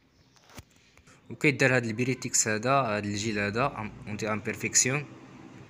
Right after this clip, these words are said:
على لو بو ديالنا، على البشره ديالنا. من بعد يعني ما نغسلوها بواحد لو جيل نيتوايون، كنضفوها بواحد لو جيل نيتوايون،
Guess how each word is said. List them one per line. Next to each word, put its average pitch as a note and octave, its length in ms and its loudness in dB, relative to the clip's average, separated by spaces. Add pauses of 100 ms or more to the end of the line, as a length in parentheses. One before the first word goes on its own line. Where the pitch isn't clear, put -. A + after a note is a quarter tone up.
(140)
على A#2+ 300 8
لو C3+ 80 6
بو C#3 220 4
ديالنا، A#2+ 320 6
على A2+ 160 4
البشره A#2+ 320 4
ديالنا. A2+ 400 4
من C#3 140 4
بعد C3 200 8
يعني B2 340 2
ما B2+ 140 0
نغسلوها A#2 580 2
بواحد G#2+ 420 -2 (300)
لو A#2+ 80 0
جيل A#2 180 2
نيتوايون، G#2+ 540 -2
كنضفوها G#2+ 540 -4
بواحد G#2 220 -8
لو G#2 80 -4
جيل G2+ 160 -2
نيتوايون، G#2+ 520 -2